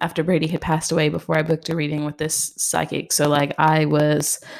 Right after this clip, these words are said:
had worked through my grief, I had done all the inner work, and I was like, "Whether he comes through or not, I'm just gonna take this leap of faith, and I'm just gonna,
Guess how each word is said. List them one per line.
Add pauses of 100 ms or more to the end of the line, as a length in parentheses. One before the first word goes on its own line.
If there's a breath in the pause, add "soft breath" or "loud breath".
(140)
had
worked
through
my
grief,
I
had
done
all
the
inner
work,
and
I (720 soft breath)
was
like,
"Whether
he
comes
through
or
not,
I'm
just
gonna (540)
take
this
leap
of
faith,
and
I'm
just
gonna,